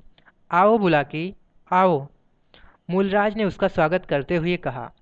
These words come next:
बुलाकी स्वयं इस बस्ती में नहीं रहता था। उसने रूपनगर को जाने वाली सड़क के किनारे एक खोखा किराए पर ले रखा था।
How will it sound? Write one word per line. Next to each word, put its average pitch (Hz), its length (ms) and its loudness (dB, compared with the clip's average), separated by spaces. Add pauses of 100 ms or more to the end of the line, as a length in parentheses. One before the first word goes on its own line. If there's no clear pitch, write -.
(380)
बुलाकी 180 360 0
स्वयं 190 260 0
इस 190 200 -6
बस्ती 160 340 -4
में 170 260 -6 (160)
नहीं 175 240 0
रहता 143 280 -4
था। 123 300 -8 (340)
उसने 175 460 -6 (360)
रूपनगर 208 540 2
को 202 160 0
जाने 165 380 -2
वाली 151 280 -2
सड़क 180 320 0
के 190 120 -4
किनारे 160 540 -2
एक 147 280 -8 (240)
खोखा 190 320 0
किराए 156 400 -2
पर 143 300 -6 (200)
ले 190 160 0
रखा 139 320 -4
था। 127 300 -10